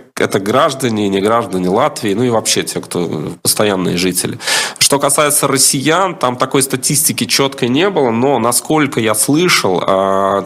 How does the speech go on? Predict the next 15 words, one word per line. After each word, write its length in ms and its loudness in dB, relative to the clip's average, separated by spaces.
там, 360 2
а, 420 2
где-то 300 -2
в 80 -2
районе 340 0
тридцати 600 -2
тысяч 440 -2
человек, 640 0
э, 240 0
проживающих. 580 0
Может 200 -2
быть, 180 -2
это 100 -8
число 300 2
выросло, 460 0